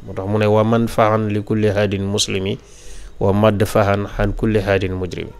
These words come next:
Dëkk bi na doon njariñ ci képp koo xam ne da ngay gindee ak a def lu baax, waaye na doon ab dàkkuwaay ci képp koo xam ne mujrim nga, kàccoor nga. "Wa jannatan li dhalikin muridi, wa junnatan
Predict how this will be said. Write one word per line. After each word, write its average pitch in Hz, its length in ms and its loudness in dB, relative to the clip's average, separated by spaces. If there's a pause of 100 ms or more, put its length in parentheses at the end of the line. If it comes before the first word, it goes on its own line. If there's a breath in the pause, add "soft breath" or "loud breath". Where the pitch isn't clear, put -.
(540)
Dëkk 107 240 -4
bi 107 100 2
na 110 80 4
doon 117 220 8
njariñ 113 400 8
ci 117 160 -2
képp 151 320 4
koo 127 140 8
xam 110 300 4
ne 113 200 0 (500 soft breath)
da 101 140 2
ngay 104 300 6
gindee 113 460 8 (680 soft breath)
ak 110 160 -2
a 104 40 2
def 95 180 -2
lu 95 80 -2
baax, 87 180 0 (680 soft breath)
waaye 107 140 6
na 139 100 8
doon 147 220 10
ab 117 220 4
dàkkuwaay 123 560 10
ci - 100 0
képp 143 260 6
koo 127 120 8
xam 113 240 4
ne 110 160 2 (1000 soft breath)
mujrim 123 540 8
nga, 98 240 4
kàccoor 113 400 4
nga. 85 100 -10 (1500 loud breath)
"Wa 113 120 4
jannatan 139 560 8
li 123 100 8
dhalikin 120 460 8
muridi, 113 380 6
wa 113 140 6
junnatan 117 580 4